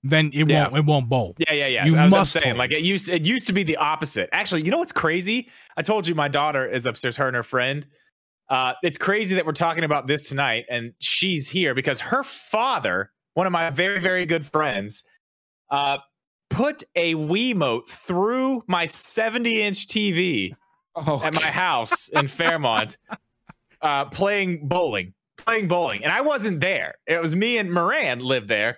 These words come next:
Speaker 2: and he was there. I had to go. I think we had band practice or something, and I came back and parked in the front, and he's running out the door like, "I'm so sorry, dude. I'm so sorry." I'm like,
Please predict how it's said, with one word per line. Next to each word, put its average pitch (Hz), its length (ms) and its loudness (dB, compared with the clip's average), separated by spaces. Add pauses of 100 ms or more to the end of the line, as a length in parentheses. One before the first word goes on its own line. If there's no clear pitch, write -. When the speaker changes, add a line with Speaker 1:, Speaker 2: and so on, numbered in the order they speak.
(140)
Speaker 2:
and 143 120 0
he 240 160 2
was 180 160 0
there. 143 300 0
I 175 120 0
had 208 80 -2
to 156 80 -4
go. 143 160 0
I 151 80 -2
think 185 180 -2
we 160 80 0
had 131 140 -4
band 117 280 0
practice 101 400 -2
or 107 60 -10
something, 101 380 -4 (320)
and 147 100 0
I 165 60 -2
came 202 240 0
back 151 320 0
and 123 120 -4
parked 147 380 -2
in 135 80 -2
the 127 60 -6
front, 135 360 0 (440)
and 131 120 -4
he's 165 160 -2
running 151 360 0
out 139 180 0
the 123 60 -2
door 120 360 0
like, 104 180 0
"I'm 160 160 0
so 196 320 0
sorry, 196 600 0
dude. 185 260 0
I'm 190 160 0
so 202 220 0
sorry." 202 480 0
I'm 170 100 -6
like, 165 140 0